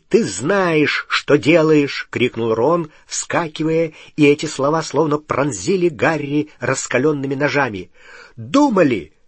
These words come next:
Дамблдор тебе объяснил, что нужно делать!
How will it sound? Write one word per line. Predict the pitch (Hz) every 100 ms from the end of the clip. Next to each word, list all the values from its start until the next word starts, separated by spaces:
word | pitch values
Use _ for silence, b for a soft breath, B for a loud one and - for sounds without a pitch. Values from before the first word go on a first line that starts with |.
| b b
Дамблдор | 107 110 254 247 185 185 156 165
тебе | 151 170 233
объяснил, | 190 165 247 - 196 240 190
что | - - - 240 196
нужно | 190 208 110 175
делать! | 160 202 160 151 -